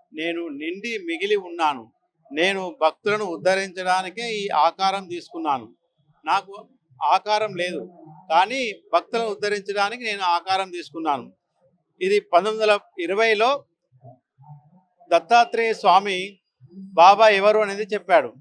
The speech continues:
బాబా ఎవరంటే, ఒక ఆంజనేయ స్వామిని పిలిచి అతనికి సర్వదేవతల శక్తులు ఇచ్చి, ఆంజనేయ స్వామికే సాయి అనే పేరుతోటి ఈ భూలోకంలో అవతరిస్తాడని చెప్పాడు.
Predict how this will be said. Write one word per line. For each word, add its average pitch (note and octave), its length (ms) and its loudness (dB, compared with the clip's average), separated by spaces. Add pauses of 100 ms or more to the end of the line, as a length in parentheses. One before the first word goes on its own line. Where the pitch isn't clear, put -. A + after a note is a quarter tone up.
(520)
బాబా G#3 300 6
ఎవరంటే, G3+ 540 0
ఒక G3+ 200 -8 (360)
ఆంజనేయ G#3 380 -4
స్వామిని G3+ 460 -4 (240)
పిలిచి G#3 460 -6
అతనికి F3+ 540 -4
సర్వదేవతల G3 1000 -4 (240)
శక్తులు A3+ 420 -4
ఇచ్చి, F#3+ 500 -6 (420)
ఆంజనేయ G#3+ 400 0
స్వామికే G3+ 560 -4
సాయి G3+ 460 0
అనే G#3+ 180 -6
పేరుతోటి G3 800 -8 (420)
ఈ F3+ 320 -4 (560)
భూలోకంలో G#3 640 0
అవతరిస్తాడని F#3+ 840 0
చెప్పాడు. D3+ 360 2